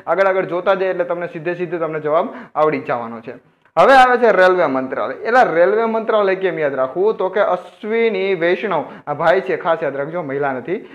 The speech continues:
તો કે ભાઈ વૈષ્ણવ ઉપરથી જો તમે આમ કરી નાખો તો વૈષ્ણવી, બરોબર? પણ આપણે યાદ રાખવાનું છે વૈષ્ણવ દેવી મંદિર, બરોબર? તો વૈષ્ણવ દેવી મંદિર,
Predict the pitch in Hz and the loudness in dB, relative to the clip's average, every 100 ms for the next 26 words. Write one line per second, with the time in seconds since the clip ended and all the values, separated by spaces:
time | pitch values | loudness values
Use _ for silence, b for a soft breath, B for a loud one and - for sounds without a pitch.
0 | 254 208 - 226 262 262 180 190 202 254 | -18 -12 -2 0 4 4 4 0 -2 0
1 | 254 226 220 - 220 226 240 156 202 226 | 0 0 0 -2 -4 -4 -4 -2 4 4
2 | 180 202 202 208 202 208 220 240 233 196 | 4 2 0 -2 0 0 0 -2 0 0
3 | 160 170 202 185 202 220 208 190 165 - | 0 0 0 0 -2 -2 -2 -2 -4 -10
4 | _ _ b 160 208 247 226 B B 196 | _ _ b -2 2 2 -2 B B 2
5 | 208 196 233 226 226 226 208 214 214 214 | 2 2 4 4 4 4 0 0 -2 0
6 | 233 170 180 196 226 226 180 180 190 202 | 0 2 0 -2 -2 0 2 2 2 0
7 | 185 147 151 156 123 - _ - 156 190 | -2 -4 -2 -4 -6 -18 _ -4 -2 -2
8 | 208 165 139 147 190 180 170 180 175 175 | -4 -4 -2 -2 -4 -6 -4 -4 -6 -4